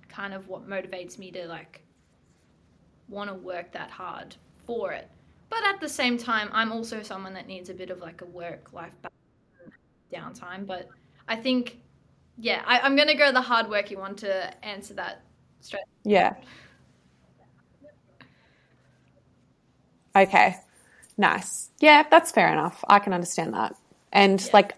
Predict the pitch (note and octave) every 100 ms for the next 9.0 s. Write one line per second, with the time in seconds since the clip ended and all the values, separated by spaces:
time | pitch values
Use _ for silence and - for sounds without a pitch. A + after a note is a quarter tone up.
0 | _ G3 F#3+ F#3 F#3 F#3 F#3+ F3+ F#3 F3+
1 | F3+ D#3+ - F#3 - _ _ G3 F#3 E3+
2 | F3 F3 E3 - E3 D#3+ - E3 E3+ D#3
3 | D#3+ C#3 E3+ - _ _ _ - A3+ -
4 | - _ _ - - - G3 F#3+ _ _
5 | _ _ _ _ _ _ _ _ - C#4
6 | D4 D4+ F4+ A4 A4+ A#4 G#3 G3 G#3 G3
7 | G#3+ - A#3+ C#4 D4 C4+ F#3+ E3+ F3 F#3+
8 | F#3 F#3+ F3 - D#3+ - E3+ D#3+ E3+ -